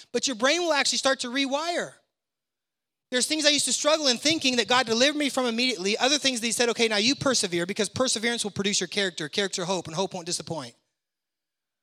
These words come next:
So I'm gonna let you do some of the work." And those things I had to constantly change. Like, my thoughts are going, and I'm like, "This way, this way," over and over and over again.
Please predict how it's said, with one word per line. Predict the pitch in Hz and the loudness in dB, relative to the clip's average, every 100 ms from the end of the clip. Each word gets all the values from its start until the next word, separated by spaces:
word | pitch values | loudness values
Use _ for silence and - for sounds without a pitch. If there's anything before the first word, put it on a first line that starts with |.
| - | -8
So | 190 | -2
I'm | 202 | 0
gonna | 190 | 2
let | 190 | 2
you | 214 | 2
do | 214 | 2
some | 202 190 | 0 0
of | 170 | -2
the | |
work." | 170 143 120 - - _ _ _ _ | -2 -4 -8 -18 -20 _ _ _ _
And | 220 202 | -2 6
those | 277 330 | 8 8
things | 302 262 | 2 0
I | 233 | 0
had | |
to | 214 | 0
constantly | - - 254 294 - 294 285 277 | -4 -2 2 2 2 -2 -2 -4
change. | - - 262 233 | -2 0 0 -2
Like, | 190 - - _ | -4 -6 -20 _
my | 196 | 2
thoughts | 196 240 233 | 4 4 4
are | |
going, | 202 180 | 0 -2
and | 294 392 427 453 254 | -2 4 6 6 6
I'm | |
like, | 202 170 - - - | 2 4 6 6 6
"This | 185 208 - | -4 -2 0
way, | 151 123 _ _ _ _ 392 415 427 440 427 - - - 233 | -4 -8 _ _ _ _ 4 8 10 8 8 4 2 -2 -4
this | 196 226 | 0 0
way," | 175 135 131 _ _ _ _ | 0 -4 -8 _ _ _ _
over | 220 262 302 233 185 | 0 2 2 -2 -2
and | 170 190 | -2 0
over | 233 277 190 | 0 0 -2
and | 165 185 | -4 -2
over | 233 294 175 | -2 -2 -6
again. | 127 - | -8 -14